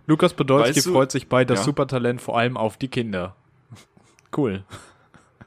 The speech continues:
Speaker 2: Schön,
Speaker 1: Schwierig.
Speaker 2: ob die Kinder sich auch auf Lukas Podolski freuen. Das
Speaker 1: Ja.
Speaker 2: erfahren sie nächste Woche in Titel, Thesen, Temperamente.
Speaker 1: <laughs>
Speaker 2: Ähm, aber kennst du diesen mathematischen, es gibt doch dieses mathematische Ding, dass du, ähm, irgendwas durch Null teilen ist immer eins.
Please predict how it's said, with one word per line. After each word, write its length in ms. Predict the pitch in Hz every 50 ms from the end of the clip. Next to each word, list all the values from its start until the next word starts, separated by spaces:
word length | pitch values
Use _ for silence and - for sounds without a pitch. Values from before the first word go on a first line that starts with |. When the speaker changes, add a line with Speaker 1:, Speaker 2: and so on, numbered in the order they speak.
| _ _ _
Speaker 2:
Schön, 300 | - - 143 120 92 78
Speaker 1:
Schwierig. 220 | 139 123 107 98
Speaker 2:
ob 60 | 95 -
die 100 | 101 95
Kinder 260 | - 117 110 107 104
sich 180 | 98 104 110
auch 80 | 104 104
auf 120 | 123 120
Lukas 260 | 127 143 139 139 135 -
Podolski 420 | - 143 147 151 143 139 - 117
freuen. 400 | - - - - 73 80 85 87 87 -
Das 160 | - 98 95 -
Speaker 1:
Ja. 60 | -
Speaker 2:
erfahren 260 | - 95 117 120 120
sie 80 | 127 135
nächste 320 | 139 135 131 - 107 90
Woche 320 | 82 80 85 90 85 - - _ _ - - - - - - _ _ _ _
in 180 | 95 98 101 98
Titel, 280 | - 127 120 131 127
Thesen, 280 | 117 - 135 123 120 127
Temperamente. 640 | 113 131 117 117 127 123 123 123 120 117 123 131 - - - 123
Speaker 1:
<laughs> 180 | - - - 135
Speaker 2:
Ähm, 240 | 107 110 110 107 -
aber 320 | - 110 110 120 113 104 - - _ _ _ _ - - _ - -
kennst 240 | - 139 135 165 -
du 40 | 170
diesen 220 | 143 139 127 127
mathematischen, 580 | 120 113 117 131 110 98 117 127 135 135 135 -
es 100 | - -
gibt 140 | - 127 143
doch 60 | 135
dieses 240 | 120 117 113 113 113
mathematische 800 | 113 110 117 113 101 101 113 110 - - 117 104 104 98 98 - - _
Ding, 280 | 107 104 120 127 131 120
dass 320 | 110 101 101 - - -
du, 320 | - 107 104 104 104 98 - -
ähm, 640 | - 92 90 87 87 90 87 87 87 87 90 90 - - _ _ - - _ _ _ _ _ _ _ _ _ _ _ _ _ _ _ _ _ _ _ _ _ _ _
irgendwas 360 | - 110 117 127 120 120 120 -
durch 220 | - 117 110 -
Null 260 | 107 113 127 151 160
teilen 560 | 151 - - 95 92 98 101 104 117 131 127
ist 220 | - - - - -
immer 240 | 113 113 107 - -
eins. 580 | 104 98 87 82 82 - - - - - -